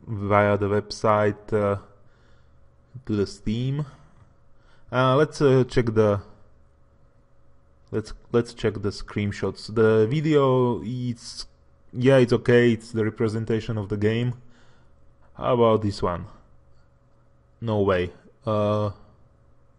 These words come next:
definitely stage. This is not, not in game. Here. Uh, yeah, if you run around the city for fifteen minutes, collect every zombie around, uh,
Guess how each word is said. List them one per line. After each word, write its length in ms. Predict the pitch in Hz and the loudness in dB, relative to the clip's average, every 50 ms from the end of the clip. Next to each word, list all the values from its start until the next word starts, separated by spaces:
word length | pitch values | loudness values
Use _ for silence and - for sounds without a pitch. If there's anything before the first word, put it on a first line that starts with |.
| _ _ _ - - 113 117 117 113 117 117 123 _ - - | _ _ _ -20 -18 -18 -16 -16 -18 -18 -18 -20 _ -4 2
definitely 400 | 131 120 113 117 107 - 107 98 | 2 2 4 2 0 0 -2 -4
stage. 400 | - - - 101 98 95 92 - | -4 -4 -4 -2 -2 -2 -4 -6
This 220 | 104 107 110 101 | -6 -6 -6 -6
is 80 | 101 98 | -4 -4
not, 180 | 104 101 95 - - - - - - | -2 -2 -4 -4 -8 -20 -18 -8 -6
not 120 | 107 98 98 | -6 -6 -4
in 140 | 95 95 | -6 -4
game. 260 | 95 92 90 90 87 87 - - _ _ - - _ _ _ - - _ - _ - - - _ _ _ _ _ _ _ _ _ _ _ - - | -4 -4 -4 -4 -6 -10 -14 -20 _ _ -20 -20 _ _ _ -20 -20 _ -20 _ -20 -20 -20 _ _ _ _ _ _ _ _ _ _ _ -20 -14
Here. 380 | - - 127 135 143 139 135 123 - - - - _ _ _ _ _ _ _ _ _ _ _ _ _ _ _ - - | -4 -2 2 2 2 2 0 -4 -10 -18 -20 -20 _ _ _ _ _ _ _ _ _ _ _ _ _ _ _ -20 -12
Uh, 360 | - 131 139 143 143 147 147 147 143 | -6 -2 0 2 4 4 4 4 2
yeah, 280 | 139 143 147 147 151 151 | 2 4 4 6 6 6
if 240 | 147 143 139 131 - | 6 4 0 -2 0
you 140 | 143 135 135 | 2 4 4
run 200 | 131 131 131 127 | 4 4 2 2
around 340 | 127 127 127 127 123 123 | 2 2 2 2 0 0
the 100 | 120 120 | 0 0
city 420 | 117 - 120 113 113 - 113 113 107 | -2 0 -4 -2 0 2 2 2 0
for 480 | 104 - 113 110 107 107 107 107 98 - - - - - - - _ _ - | 0 0 2 4 6 6 4 2 0 -2 -12 -20 -20 -20 -20 -20 _ _ -20
fifteen 540 | - - - 113 104 - 117 113 107 107 | -18 -8 -6 -6 -4 -2 -2 -2 0 0
minutes, 260 | 110 110 110 110 104 - | -2 -2 -2 -2 -4 -6
collect 340 | - - 113 110 104 - | -2 2 2 2 2 2
every 240 | 107 101 104 107 107 101 | 0 0 0 0 -2 0
zombie 440 | 107 104 101 101 104 101 101 98 95 | 0 0 -2 0 -2 -2 -4 -4 -4
around, 480 | - 101 101 101 101 101 101 98 98 92 - - - - | -6 -4 -2 0 0 0 0 -4 -6 -10 -12 -16 -12 -10
uh, 420 | 104 - 98 98 98 101 98 98 | -10 -8 -8 -8 -8 -10 -10 -12